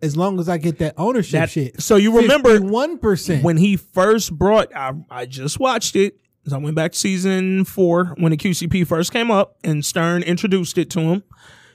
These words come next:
Speaker 2: When he first told James about getting the whole Q C P going or whatever and working with Tate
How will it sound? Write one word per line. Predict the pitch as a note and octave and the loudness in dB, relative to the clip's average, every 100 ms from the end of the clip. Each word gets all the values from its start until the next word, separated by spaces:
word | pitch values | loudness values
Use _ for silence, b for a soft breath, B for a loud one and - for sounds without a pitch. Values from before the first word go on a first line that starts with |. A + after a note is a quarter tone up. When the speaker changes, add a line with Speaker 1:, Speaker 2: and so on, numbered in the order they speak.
| b | b
Speaker 2:
When | C#3+ D3 | -4 -2
he | |
first | D3 - G3+ A#3+ - | -2 2 2 2 2
told | A#3 A3+ F3+ | 2 4 4
James | F#3+ F#3+ F3 | 2 2 2
about | E3 E3 E3 D3+ | 2 4 2 2
getting | E3 F3 E3+ E3+ | 0 2 2 2
the | E3+ | 4
whole | F3 E3+ | 4 4
Q | - F3 | 0 -4
C | F3+ | -2
P | F#3+ E3+ | 0 0
going | E3+ E3 | 2 2
or | D#3+ | 2
whatever | D#3 D#3+ D#3 | 2 0 0
and | D3 | 0
working | D#3+ E3+ | 0 0
with | D3 | -2
Tate | C3+ A3 F3 C3+ | 0 0 0 -2